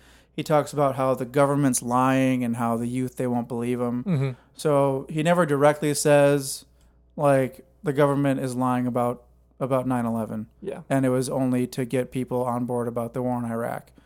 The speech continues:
Speaker 2: But I think
Speaker 1: But
Speaker 2: there's
Speaker 1: you can
Speaker 2: some
Speaker 1: probably
Speaker 2: undertones there,
Speaker 1: assume
Speaker 2: yeah.
Speaker 1: that he's implying that.
Speaker 2: Very catchy chorus.
Speaker 1: Yeah, 'cause, uh, if you don't know, Tom DeLonge is very into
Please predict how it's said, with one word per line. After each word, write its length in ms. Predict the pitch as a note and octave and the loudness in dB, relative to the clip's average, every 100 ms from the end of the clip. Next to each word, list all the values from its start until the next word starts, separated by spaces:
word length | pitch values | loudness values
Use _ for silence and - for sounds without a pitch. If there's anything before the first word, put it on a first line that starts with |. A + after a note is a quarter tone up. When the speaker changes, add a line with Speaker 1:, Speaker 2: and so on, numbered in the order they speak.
| _ | _
Speaker 2:
But 120 | G3 | -2
I 40 | G3 | 0
think 180 | G3 E3 | 4 6
Speaker 1:
But 140 | E3+ | 8
Speaker 2:
there's 300 | D#3+ - - | 6 2 -8
Speaker 1:
you 120 | G3 F#3+ | -8 -4
can 120 | G#3 | -2
Speaker 2:
some 140 | F#3+ | 6
Speaker 1:
probably 320 | F#3+ F#3+ F3 | 8 8 4
Speaker 2:
undertones 220 | D3+ A#2 A2+ | 4 4 2
there, 160 | D#3 | 4
Speaker 1:
assume 240 | D3 C#3 C3+ | 4 4 2
Speaker 2:
yeah. 60 | |
Speaker 1:
that 80 | C3 | 0
he's 400 | B2+ B2+ A#2+ - | 0 0 -2 -6
implying 500 | C3+ C#3 A#2+ A#2+ - - | -4 -4 -2 -6 -6 -8
that. 240 | - - _ _ _ _ _ _ _ _ _ | -8 -10 _ _ _ _ _ _ _ _ _
Speaker 2:
Very 160 | D#3 | -2
catchy 320 | C3+ C#3+ - D3 | -2 -6 -8 -12
chorus. 520 | - D3 A#2+ - - _ _ - | -8 -10 -10 -14 -20 _ _ -4
Speaker 1:
Yeah, 360 | C#3+ C3+ C3 - _ - | 2 2 0 -10 _ -4
'cause, 280 | E3 D#3 D3 | 0 2 4
uh, 420 | C#3+ C#3 C3 B2+ - | 4 4 2 -2 -8
if 160 | C3+ | -8
you 60 | C3+ | -2
don't 220 | E3+ G3+ | 0 0
know, 300 | C3 A2+ B2 - _ | 0 -2 -4 -10 _
Tom 220 | - C#3+ | -4 -2
DeLonge 260 | C#3 C3+ B2+ | 2 0 0
is 100 | A#2+ | -2
very 440 | B2 B2 A#2+ B2 | 0 0 2 0
into 600 | - B2+ A#2+ B2 A#2+ A2+ | -2 -4 -2 -2 -2 -4